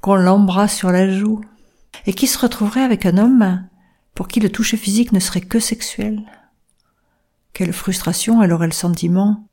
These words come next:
de passer pour un objet. Dans les premiers temps, ça marcherait le feu de Dieu parce qu'il y aurait un tel désir, une telle attirance sexuelle que finalement,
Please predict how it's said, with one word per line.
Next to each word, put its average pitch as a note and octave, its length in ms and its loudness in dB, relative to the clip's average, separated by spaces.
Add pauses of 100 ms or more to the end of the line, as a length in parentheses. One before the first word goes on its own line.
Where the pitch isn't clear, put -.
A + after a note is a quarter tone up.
(160)
de F#3 100 4
passer F#3 300 -2
pour F3+ 160 -6
un F3 100 2
objet. F3 460 -4 (1200)
Dans F#3 200 4
les F3+ 140 4
premiers F3+ 560 2
temps, G3+ 180 2
ça F#3+ 140 0
marcherait D3+ 380 -2
le F3 60 -4
feu F3+ 140 -8
de F#3+ 120 0
Dieu A3 160 0
parce A#3 160 -4
qu'il - 100 -12
y - 40 0
aurait E3 80 2
un E3 40 0
tel F#3 220 0
désir, F#3 300 0
une F3+ 120 2
telle F3+ 160 -2
attirance F3 360 -2
sexuelle G3+ 420 -2
que F#3 80 0
finalement, F3+ 500 2